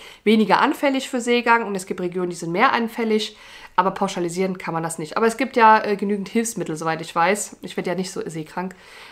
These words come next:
ähm, die da einem helfen, wenn man seekrank wird.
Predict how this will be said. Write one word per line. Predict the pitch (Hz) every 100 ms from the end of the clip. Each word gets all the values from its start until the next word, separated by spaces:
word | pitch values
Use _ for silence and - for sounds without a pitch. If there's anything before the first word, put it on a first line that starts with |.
| -
ähm, | 180 180
die | 202 208
da | 180
einem | - 170 170 185
helfen, | - - 185 180 160 - _ _ _ _ _ _ _ - -
wenn | 175
man | 170
seekrank | 160 151 - 208 208
wird. | 180 -